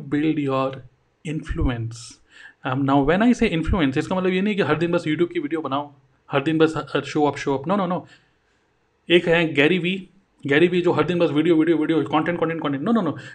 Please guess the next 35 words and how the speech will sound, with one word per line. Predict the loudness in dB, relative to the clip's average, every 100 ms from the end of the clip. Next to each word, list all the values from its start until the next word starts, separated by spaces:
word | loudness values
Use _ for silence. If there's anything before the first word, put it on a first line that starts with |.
| -8
आप | 0
कंटेंट, | 0 2 2
कंटेंट | 0 0
बनाते | -2 0 0
रहोगे | 0 -2
तो | -2
तब | 0 -2
भी | 2
आप | 0 0
एक | 0
लूप | -2 -2
में | -4
फंसते | -4 0
जा | 0
रहे | 0
हो। | -6 -10 _ _ -2
I | 0
am | 2
really | 4 4 4
very | 2 0
much | 0
impressed | -4 -2 -4 -2
with | -4 -2
Sandeep | -2 0
Maheshwari। | 0 0 0 -2 -6 -12 _ _ _ _ _ _ _ _ _
He | -4 2
follows | 4 4 2
a | 0
consistency, | -2 -4 -4 -2 -4 -4 -6 -8 -14 _ -6
but | -6
he | 0 0 2
has | 0
a | 0 0
huge | 2 0
following | 2 2 2 0